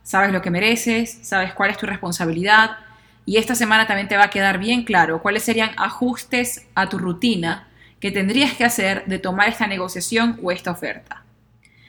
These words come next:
Esta semana revisa esos contratos abiertos, revisa los contratos que se quieren proponer, y si quieres cerrar, cerca del doce de diciembre es un excelente momento. Otro consejo que te voy a dar es que estudies muy bien el mercado antes de tomar esa decisión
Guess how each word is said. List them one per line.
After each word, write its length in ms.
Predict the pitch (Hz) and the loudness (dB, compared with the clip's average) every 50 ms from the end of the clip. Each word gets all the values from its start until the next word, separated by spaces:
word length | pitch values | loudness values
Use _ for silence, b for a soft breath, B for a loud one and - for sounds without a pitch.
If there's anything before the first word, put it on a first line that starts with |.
| b b b b b b - | b b b b b b 0
Esta 180 | 220 226 240 247 | 0 0 2 2
semana 400 | 233 240 226 226 226 226 226 226 | 2 4 6 6 6 6 4 2
revisa 380 | 220 202 202 220 240 233 247 | 2 0 0 0 0 -2 -2
esos 140 | 233 233 226 | -4 -4 -4
contratos 440 | - 202 185 180 208 208 202 220 202 | -4 -6 -4 0 -2 -2 -2 0 -2
abiertos, 760 | 190 180 196 214 220 226 220 - - 220 226 - - - _ _ _ _ _ _ _ _ _ _ _ _ _ _ _ _ _ | -2 0 2 2 2 2 2 -2 -6 -6 -6 -8 -12 -14 _ _ _ _ _ _ _ _ _ _ _ _ _ _ _ _ _
revisa 400 | - 190 196 196 214 214 214 226 | -4 -2 -2 -2 -2 2 2 0
los 100 | 220 214 | 0 0
contratos 460 | - 220 196 190 196 202 202 - 196 - | -2 -4 -4 0 0 0 0 0 -6 -6
que 60 | 196 | -6
se 100 | 190 175 | -8 -6
quieren 240 | - 190 196 196 190 | -4 -2 -2 -2 -2
proponer, 640 | 196 185 - 180 185 202 208 214 220 220 b b b b b b b b | -4 -4 -4 -2 0 2 2 0 0 -2 b b b b b b b b
y 80 | - 185 | -6 -4
si 120 | 170 180 | -4 -2
quieres 240 | 165 240 240 240 240 | 4 6 6 6 6
cerrar, 480 | 240 233 208 202 185 170 175 175 - - | 4 0 2 4 4 4 4 4 0 -6
cerca 300 | - 190 180 175 196 185 | -4 -4 -4 0 0 0
del 80 | 175 | 0
doce 180 | 170 196 - - | 0 -2 -2 -2
de 80 | 202 190 | -2 -2
diciembre 340 | - - 214 202 196 190 | -2 -2 -2 -2 -2 -4
es 60 | 196 196 | -4 -4
un 80 | 180 | -4
excelente 540 | 170 170 - - 180 175 190 196 190 190 180 | -4 -4 -4 -4 -2 -2 0 -2 -2 -2 -4
momento. 440 | 170 156 147 113 - - - - - _ _ _ _ _ _ b b b b b b b b b | -4 -4 -4 -6 -10 -14 -16 -18 -20 _ _ _ _ _ _ b b b b b b b b b
Otro 220 | b 220 226 262 247 | b 2 2 4 4
consejo 320 | 254 254 247 262 254 247 | 4 2 4 4 4 4
que 80 | 233 226 | 2 2
te 80 | 214 | 0
voy 160 | 202 202 208 214 | 0 2 4 6
a 80 | 214 | 8
dar 160 | 220 214 214 | 8 6 6
es 80 | 214 190 | 4 0
que 60 | 196 | -4
estudies 340 | 185 - 226 214 220 208 196 | -6 -4 -2 -2 -2 -2 0
muy 180 | 214 226 254 247 | 0 2 2 4
bien 160 | 240 247 240 | 4 4 4
el 100 | 226 220 | 2 2
mercado 460 | 196 185 180 - 214 208 196 185 180 | 0 -2 0 2 2 4 4 4 2
antes 220 | 185 175 - 190 | 0 -2 -4 -4
de 80 | 196 185 | -4 -4
tomar 400 | - 185 180 185 196 196 - - | -4 -4 -2 0 0 0 0 -2
esa 240 | - 196 190 - 180 | -6 -6 -2 -2 -2
decisión 500 | 180 180 175 170 - - 147 131 131 - | -2 -2 -4 -6 -6 -6 -6 -6 -8 -14